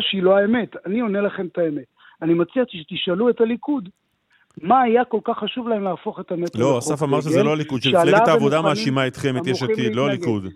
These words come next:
Speaker 1: אז, אז, את-, אז אני מציע שתשאלו אותם, בכל מקרה. בואו, שנייה, אתם נדבקים לאיזשהו נושא ביום של פיזור הכנסת, ביום שבה, ב-, בו הולכים לקבוע ראש ממשלה חדש למדינת ישראל, ראש הממשלה,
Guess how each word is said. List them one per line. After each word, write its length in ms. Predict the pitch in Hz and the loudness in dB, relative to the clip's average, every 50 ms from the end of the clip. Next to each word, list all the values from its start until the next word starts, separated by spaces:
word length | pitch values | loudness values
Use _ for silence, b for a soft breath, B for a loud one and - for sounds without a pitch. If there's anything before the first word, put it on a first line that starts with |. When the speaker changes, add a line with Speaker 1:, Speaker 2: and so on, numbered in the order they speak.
| _ _ _ _ - | _ _ _ _ -12
Speaker 1:
אז, 180 | 175 165 160 143 160 - - | -10 -10 -8 -8 -8 -10 -8
אז, 160 | 180 170 160 143 143 - - _ - - | -6 -8 -8 -8 -12 -14 -16 _ -12 -12
את-, 140 | 156 - - 240 240 240 - - - | -6 0 2 2 2 2 0 -2 -4
אז 140 | 185 170 147 139 - _ _ _ _ _ _ _ _ _ - _ _ - | -4 -4 -4 -6 -12 _ _ _ _ _ _ _ _ _ -20 _ _ -6
אני 120 | 160 180 | -4 -2
מציע 260 | 196 208 208 - 285 277 | -2 -2 -2 -2 -4 -4
שתשאלו 460 | 240 - - - - - - 214 196 185 | -4 -4 -8 -12 -8 -4 -2 0 0 0
אותם, 220 | 170 - - 127 | -2 -2 -4 -2
בכל 280 | 147 151 - 208 208 202 | -2 0 2 2 4 4
מקרה. 300 | 202 170 - - 139 117 - _ _ _ _ _ _ _ _ | 2 0 0 -4 -10 -10 -12 _ _ _ _ _ _ _ _
בואו, 400 | - 160 214 240 233 202 170 151 139 - - - | -2 2 2 2 2 0 -2 -6 -10 -14 -16 -10
שנייה, 260 | - 165 165 165 160 143 135 135 - | -4 -2 -2 -2 -2 -4 -8 -12 -16
אתם 160 | 131 - - 165 170 165 160 160 165 | -12 -6 -2 0 0 2 2 2 0
נדבקים 440 | 160 143 143 165 160 - 226 226 214 | 0 0 0 -2 0 0 0 2 2
לאיזשהו 440 | 202 190 180 202 170 - 196 185 | 2 2 0 -2 -4 -4 -2 0
נושא 300 | 175 165 - - - 208 | 0 0 0 2 0 0
ביום 280 | 196 165 165 170 185 196 | 2 2 2 2 2 0
של 160 | - 190 170 | 0 -2 -4
פיזור 360 | 147 - 160 143 147 190 185 | -4 -4 -4 -2 0 0 0
הכנסת, 520 | 170 - - 160 165 165 160 - 196 202 190 _ _ B B B B B | 0 0 0 0 0 0 0 -2 -4 -6 -6 _ _ B B B B B
ביום 260 | 156 160 170 190 214 196 | 2 2 4 4 4 2
שבה, 400 | - 196 190 156 190 208 196 196 - 170 | 2 0 0 2 4 4 4 4 2 -2
ב-, 420 | 147 139 208 196 170 151 139 156 | -8 -8 -6 -8 -6 -6 -6 -6
בו 340 | 151 147 143 202 208 180 147 B B B B B | -4 0 2 2 2 2 0 B B B B B
הולכים 340 | 170 151 - - 208 202 | -8 -6 -4 -2 -2 -2
לקבוע 380 | 196 180 143 143 139 185 185 180 | -2 -2 -6 -4 0 2 2 4
ראש 260 | 165 175 185 180 - | 2 2 -2 -2 -4
ממשלה 540 | 196 175 165 - - 165 156 165 175 175 160 - b b b _ | -6 -6 -6 -6 -6 -6 -4 -2 -2 -2 -2 -4 b b b _
חדש 460 | - - 170 151 147 175 175 165 151 147 - - - _ _ _ - | -16 -12 -8 -2 0 2 2 2 0 -2 -6 -12 -14 _ _ _ -8
למדינת 460 | 170 151 151 143 151 160 165 170 - | -6 -6 -2 -2 -2 0 -2 -2 -4
ישראל, 240 | 160 - - 170 170 | -8 -10 -6 -2 -2
ראש 220 | 170 160 147 - 165 | -2 -2 -4 -6 -6
הממשלה, 560 | 165 156 156 156 139 - 160 151 156 160 160 | -6 -4 -4 -6 -6 -6 -6 -4 -2 -2 -4